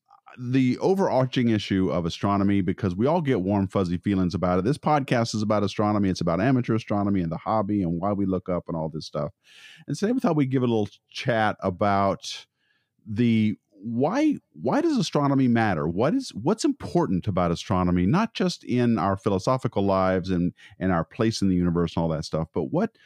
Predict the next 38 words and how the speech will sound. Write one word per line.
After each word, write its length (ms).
what 300
good 340
has 240
come 320
from 200
astronomy? 540
And, 180
and 240
as 160
a 60
broader 340
question 480
from 180
science 520
in 80
general. 420
So 300
Dustin, 340
Ian, 200
and 100
I 160
thought 180
we'd 160
talk 240
about 300
this. 320
And, 280
uh, 280
it's 140
also 340
a 80
bit 240
of 120
a 200
connection 640
to 180
the 120
talk 580